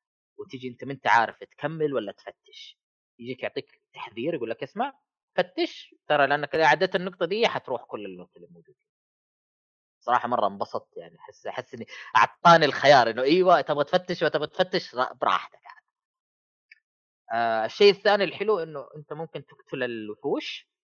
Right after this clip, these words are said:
آه، وتقا-، وال-، وتختفي الجثث،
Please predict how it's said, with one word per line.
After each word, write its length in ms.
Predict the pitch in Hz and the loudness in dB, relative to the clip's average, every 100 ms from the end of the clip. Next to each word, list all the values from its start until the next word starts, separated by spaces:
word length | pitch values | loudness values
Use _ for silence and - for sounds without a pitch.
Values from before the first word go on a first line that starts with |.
| _ _ _ _ _ _ _ _ 110 | _ _ _ _ _ _ _ _ -10
آه، 880 | 107 107 104 107 104 104 101 101 - _ _ _ _ _ _ _ _ _ 120 | -8 -6 -6 -4 -4 -2 -2 -2 -6 _ _ _ _ _ _ _ _ _ -8
وتقا-، 580 | 127 120 117 143 127 | -8 -4 4 6 6
وال-، 800 | 123 117 117 117 117 113 110 107 110 | -2 -4 -4 -6 -10 -8 -10 -14 -10
وتختفي 440 | - - 185 175 | -6 -2 -2 -4
الجثث، 480 | 151 180 233 330 | -4 -2 0 -2